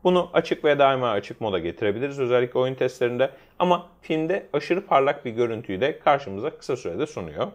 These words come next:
Bunu da söyleyelim. Bunun yanında yanıt süresini iyileştirebiliyoruz. Normalde dört milisaniye yanıt süresi standart, daha hızlı ve en hızlı da bazı monitörlerde reverse ghosting, inverse ghosting denilen etkiye sebep olabilirken burada monitörü daha hızlı moda almanın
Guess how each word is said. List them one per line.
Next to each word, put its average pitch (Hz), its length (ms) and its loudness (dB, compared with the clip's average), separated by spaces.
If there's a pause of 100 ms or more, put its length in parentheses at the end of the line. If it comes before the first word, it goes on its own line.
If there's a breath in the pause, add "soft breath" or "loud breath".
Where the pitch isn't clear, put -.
Bunu 107 140 -4
da 76 80 -10
söyleyelim. 143 500 -2 (540 soft breath)
Bunun 160 140 4
yanında 190 320 2
yanıt 160 320 2
süresini 185 420 0
iyileştirebiliyoruz. 165 920 2
Normalde 143 520 0 (140)
dört 147 220 2
milisaniye 127 560 -2
yanıt 117 240 -4
süresi 117 460 0 (340 loud breath)
standart, 151 560 2 (420)
daha 135 200 8
hızlı 175 300 0 (100)
ve 127 100 0
en 196 240 -2
hızlı 175 340 -4
da 180 180 0 (280 soft breath)
bazı 262 300 2
monitörlerde 185 840 -2 (220)
reverse 214 360 4
ghosting, 123 420 -4
inverse 165 380 0
ghosting 110 420 -4
denilen 107 240 -2
etkiye 104 280 -4
sebep 107 320 0
olabilirken 165 520 0 (260 loud breath)
burada - 400 2
monitörü 180 420 0
daha 151 200 4
hızlı 120 200 -4
moda 117 220 0
almanın 110 380 -2